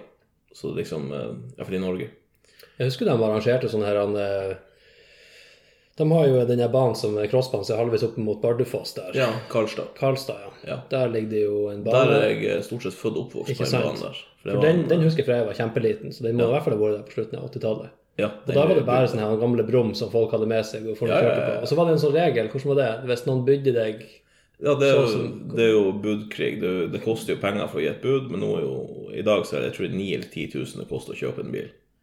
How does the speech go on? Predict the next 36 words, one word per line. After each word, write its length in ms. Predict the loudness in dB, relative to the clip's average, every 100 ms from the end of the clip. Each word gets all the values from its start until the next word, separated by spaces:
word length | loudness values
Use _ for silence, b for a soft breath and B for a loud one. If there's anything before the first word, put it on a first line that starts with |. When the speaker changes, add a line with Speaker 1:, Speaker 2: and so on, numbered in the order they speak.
| _ _
Speaker 2:
Ja, 80 | 0
men 140 | 4 4
Speaker 1:
Så 180 | 4 4
Speaker 2:
var 80 | 4
det 60 |
Speaker 1:
du 60 | 4
Speaker 2:
ikke 80 | 4
Speaker 1:
må 0 |
Speaker 2:
sånn 100 | 2
at 60 | 2
hvis 140 | 2
noen 160 | 2 4
byr 200 | 6 8
deg 180 | 6 2
en 220 | 0 0
gitt 160 | -2 -2 -2
sum, 180 | -2 0
så 100 | 2
må 340 | 6 6 6
du 280 | 4 0 0 -6 0
Speaker 1:
Ja, 160 | 2 2
det, 40 | 4 4
det, 40 |
Speaker 2:
selge? 300 | 4 4 2
Speaker 1:
det 100 | 0
blir 260 | 2 0 0
budrunde. 460 | -2 0 -2 -2 -4
Du 80 |
kan 160 | -4 -2
legge 140 | 0 0
inn 140 | 0
bud 220 | 0 0
på 20 | -2
din 100 | -6
egen 240 | -4 -4
bil. 140 | -6